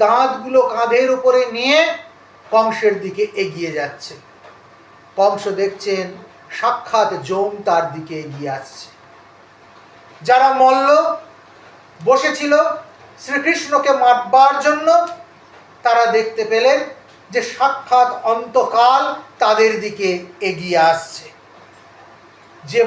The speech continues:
মত্ত হস্তি তাকে বাধা দিতে এসেছিল, সে দেখল স্বয়ং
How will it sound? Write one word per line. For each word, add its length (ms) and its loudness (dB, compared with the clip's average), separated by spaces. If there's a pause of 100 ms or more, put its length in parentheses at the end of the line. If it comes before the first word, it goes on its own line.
মত্ত 300 -2 (140)
হস্তি 420 -2 (840)
তাকে 200 2 (140)
বাধা 340 4
দিতে 180 -4 (100)
এসেছিল, 340 -4 (720)
সে 120 2 (140)
দেখল 240 0 (160)
স্বয়ং 300 0